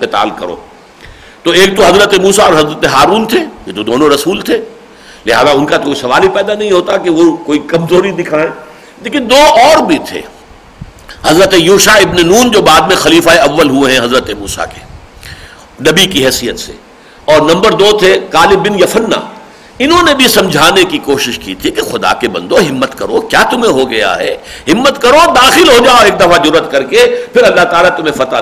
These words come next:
دے دے گا، لیکن ان کو کوڑا جواب دیا، کسی افہام و تفسیم سے کوئی اثر نہیں لیا، اور کوڑا جواب، چٹا جواب دیا، "فَذْهَبْ أَنْتَ وَرَبُّكَ فَقَاتِلَا إِنَّا هَاهُنَا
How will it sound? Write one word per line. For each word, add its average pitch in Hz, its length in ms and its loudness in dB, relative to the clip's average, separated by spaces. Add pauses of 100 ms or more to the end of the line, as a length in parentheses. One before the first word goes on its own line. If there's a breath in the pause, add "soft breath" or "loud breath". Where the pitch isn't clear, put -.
دے 113 80 -2
دے 123 180 -4
گا، 147 120 -2
لیکن 180 200 -2
ان 147 180 0
کو 120 80 -10 (100)
کوڑا 240 420 4
جواب 147 480 0
دیا، 131 220 0
کسی 147 380 -2
افہام 131 320 0
و 131 60 0
تفسیم 131 440 -6
سے 120 120 -4
کوئی 190 240 0
اثر - 220 -4
نہیں 139 200 -6
لیا، 113 260 -2 (420 loud breath)
اور 160 100 2
کوڑا 190 380 4
جواب، 151 400 2
چٹا 151 260 0
جواب 139 360 2
دیا، 131 180 2
"فَذْهَبْ 151 400 0
أَنْتَ 139 180 0
وَرَبُّكَ 127 480 0
فَقَاتِلَا 131 600 0
إِنَّا 123 280 2
هَاهُنَا 120 440 0